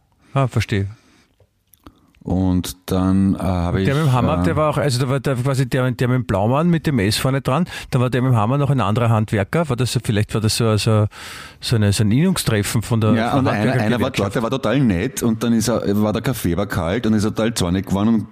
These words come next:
Speaker 2: plötzlich ist der Anzug geplatzt und der ist ganz grün geworden und hat die Tische alle umgeschmissen. Da war ich aber auch stärker als der.
Speaker 1: Okay.
Speaker 2: Und, und
Speaker 1: Cool.
Speaker 2: dann war einer, einer dort mit so einem Schnauzbart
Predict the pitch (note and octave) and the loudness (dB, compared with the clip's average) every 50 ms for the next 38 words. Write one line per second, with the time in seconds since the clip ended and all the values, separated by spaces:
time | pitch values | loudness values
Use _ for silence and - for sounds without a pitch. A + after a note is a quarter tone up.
0 | - - G#2+ F#2 - - A#2 A2 - G#2 G2+ - - A#2+ F#2+ F#2+ F2+ - - - | -6 -4 -2 -2 0 -2 -2 -2 0 -2 -2 -2 -2 -2 0 0 0 -2 -2 -4
1 | - B2+ - - F2+ E2 F2 - - A2 G#2 G2+ - - A2+ A2 G#2+ A2 - - | -4 -4 -2 -2 -2 -2 -2 -2 0 0 0 0 0 -2 -2 -2 -2 -2 -2 -2
2 | F#2 F2+ F2+ E2+ - F#2 F2+ F2 A2 B2 C3 - - G2+ G2+ G2 - A2+ - - | 0 0 0 0 0 -2 0 0 2 2 2 2 2 0 0 0 -2 -2 -2 -2
3 | F#2 - - G2+ F#2 F#2 F#2 G2 F#2+ - - G2+ G2+ - - A#2+ C3+ D#3+ - - | -2 0 0 0 0 2 2 0 0 0 0 0 0 0 0 0 0 0 -2 -8
4 | _ _ _ _ _ _ _ _ - - - - - - - - G#2+ F#2 F#2 F#2+ | _ _ _ _ _ _ _ _ -20 -20 -20 -20 -20 -12 -6 -4 -2 0 0 0
5 | G2+ F#2 F2 D#2+ D#2+ - - F#2+ E2+ E2 - - F#2+ F#2 F2+ - - - F2+ G2+ | 0 0 -2 -2 -4 -4 -2 -2 -2 -2 -2 -2 -2 -2 -2 -2 -4 -2 0 0
6 | B2 D3 C#3+ - - - _ _ _ _ _ _ _ _ _ - A#2+ - - A2 | 0 0 -2 -4 -10 -20 _ _ _ _ _ _ _ _ _ -4 -4 -2 0 0
7 | G#2+ B2+ E3 F#3+ - - - - G#2 - - - - - - - - - - - | 0 0 0 -2 -2 -2 -2 -2 -2 -2 -6 -14 -14 -14 -16 -18 -18 -18 -8 -2
8 | - A2+ D3 G#3 A#2+ G#2 F#2+ F#2+ G2 F2 F2+ F#2 G#2 A2+ G#2+ - A2+ - - F2+ | -2 0 0 2 2 2 0 0 0 0 0 0 0 0 -2 -4 -4 -2 -2 -2
9 | F#2 A2+ A2+ A2+ A2+ G2+ F#2 G#2 G2+ - A2+ G#2+ G#2 F2 - E2 C#2+ D#2 D#2+ - | 0 -2 -2 -2 -2 0 0 0 0 0 0 0 0 0 0 -2 -2 -2 -4 -4
10 | - - G#2+ A2 B2+ B2+ - | -4 -2 -2 -2 -2 -4 -6